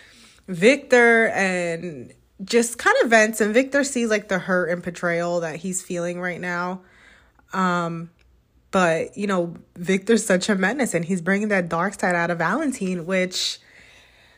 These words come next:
I, <laughs> we like bad Valentine. We like good Valentine. I feel like he could be a good menace, you know?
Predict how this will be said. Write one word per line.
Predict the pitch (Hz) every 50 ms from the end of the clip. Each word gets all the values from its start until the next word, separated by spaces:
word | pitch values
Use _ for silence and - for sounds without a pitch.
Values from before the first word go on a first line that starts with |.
| _ _ _ _ _ _ _ _ - - - - - - - -
I, | - 254 262 262 - - 254 262 269 - - - - _ _ _
<laughs> | _ _ _ - _ - - 247
we | 233 254 262
like | 233 220 226 247 254 -
bad | - 190 165 185 202
Valentine. | 202 220 226 233 247 254 247 269 262 247
We | 233 208
like | 196 196 175 175
good | - 180 175
Valentine. | 170 151 139 139 160 170 175 - 165 143
I | 151
feel | 170 - 202
like | 196 196 190
he | 202 185
could | 190 196 180
be | 185 185 175
a |
good | 170 165 170 165
menace, | 160 156 147 - - - 190 - - - - _ _ _ - - - - _ -
you | - 202 190
know? | 185 170 165 165 180 202 202